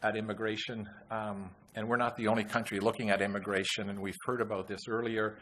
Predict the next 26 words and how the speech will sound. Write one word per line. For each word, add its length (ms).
um, 380
there 220
is 160
a 80
demographic 720
challenge, 420
there's 140
a 200
demographic 460
imperative, 560
um, 280
in 320
Canada, 440
um, 220
that 260
faces 640
about 220
two 120
thousand 460
thirty, 280
two 140
thousand 480
thirty-five, 640
um, 260
where 200
in 80